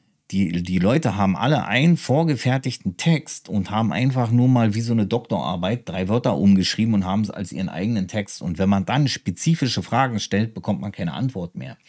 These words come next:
oder irgendwas bei den Haaren herbeigezogen. Nur deswegen. Und deswegen, weil ich da einfach auf keinen Nenner gekommen bin, der mich zufriedenstellt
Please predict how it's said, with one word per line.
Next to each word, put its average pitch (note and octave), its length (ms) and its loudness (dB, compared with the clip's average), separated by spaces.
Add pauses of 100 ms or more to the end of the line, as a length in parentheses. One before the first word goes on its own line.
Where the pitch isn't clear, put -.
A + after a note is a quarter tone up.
(320)
oder G2 260 2
irgendwas A2 480 2
bei F#2 140 -4
den F2 220 -2
Haaren G2+ 200 -2
herbeigezogen. F#2 840 -6 (920)
Nur B2+ 520 6 (100)
deswegen. D#2+ 560 -4 (220)
Und G2+ 360 2
deswegen, C3 840 0
weil F2 160 -2
ich G2 100 -6
da F2 140 -2
einfach A2 320 -2
auf - 200 -6
keinen A2+ 400 4
Nenner C#3 280 4
gekommen B2 460 0
bin, A#2 280 2
der E2+ 180 2
mich B2+ 320 2
zufriedenstellt C3 1040 0